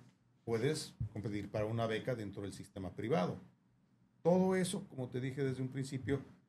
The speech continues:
pues, se alimenta con unas estructuras infantiles y juveniles, con ligas bien, eh, formadas, ya ligas de mucha tradición que hay allá, como pademac o cuando existía la Pop Warner,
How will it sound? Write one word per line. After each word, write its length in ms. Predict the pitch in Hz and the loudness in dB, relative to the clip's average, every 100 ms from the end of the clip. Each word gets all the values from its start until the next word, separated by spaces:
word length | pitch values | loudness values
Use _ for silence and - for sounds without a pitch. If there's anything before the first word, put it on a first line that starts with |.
| _ - | _ -2
pues, 300 | 123 - - - - | -2 -2 -10 -16 0
se 140 | 139 | 2
alimenta 800 | 127 127 123 120 117 139 156 151 - - _ _ 120 | 4 2 0 -2 0 2 2 0 -6 -20 _ _ -4
con 160 | 113 | 0
unas 320 | 127 135 135 | 2 2 0
estructuras 720 | - - 117 - 131 131 120 104 | -4 -6 -6 -4 0 2 2 -2
infantiles 880 | 101 104 104 98 135 127 104 - - | -4 -4 -6 0 2 2 0 -4 -12
y 60 | - | -12
juveniles, 640 | 104 110 117 120 101 101 - _ _ _ _ | -4 -2 0 2 0 -2 -6 _ _ _ _
con 140 | 104 104 | -4 -2
ligas 420 | 120 120 117 - - - | 0 0 0 -6 -16 -6
bien, 420 | 110 127 139 - - - - _ - | 2 4 4 2 -4 -14 -20 _ -8
eh, 60 | 110 | -4
formadas, 720 | 131 127 147 139 120 117 - - | 0 2 4 4 4 0 -6 -2
ya 140 | 127 123 | 0 2
ligas 300 | 127 117 101 | 2 0 -2
de 60 | |
mucha 340 | 104 117 127 - | -4 -4 -6 -4
tradición 580 | 117 107 104 127 120 - - _ _ _ | -4 -6 -6 -2 -2 -4 -12 _ _ _
que 60 | 107 | 0
hay 160 | 113 110 | 2 2
allá, 280 | 123 135 - | 2 0 -2
como 160 | 98 | -12
pademac 560 | - 87 90 110 143 - 98 | -6 -4 -2 -2 0 4 2
o 180 | 90 85 - - - _ _ | 2 -6 -12 -18 -20 _ _
cuando 160 | 104 101 | -4 -4
existía 340 | - - 117 | -6 -6 -2
la 160 | 110 101 | 0 2
Pop 140 | 113 98 | 0 2
Warner, 400 | 113 107 104 | 2 2 0